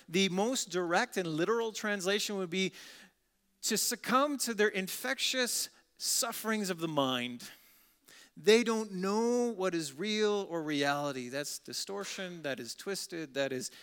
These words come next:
they're, they're stuck in themselves. Just as a sidebar, but I think this helps.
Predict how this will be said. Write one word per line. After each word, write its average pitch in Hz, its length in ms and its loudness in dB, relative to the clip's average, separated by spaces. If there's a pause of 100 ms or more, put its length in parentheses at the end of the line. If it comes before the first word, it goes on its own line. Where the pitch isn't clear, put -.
(200)
they're, 147 260 0
they're 135 220 -4
stuck - 580 -2
in 165 140 -8
themselves. 131 500 -6
Just 269 220 -8
as 202 100 -6
a 180 40 -4
sidebar, 143 580 -2
but 127 80 -4
I 131 40 -2
think 143 200 -12
this - 140 -10
helps. - 440 -12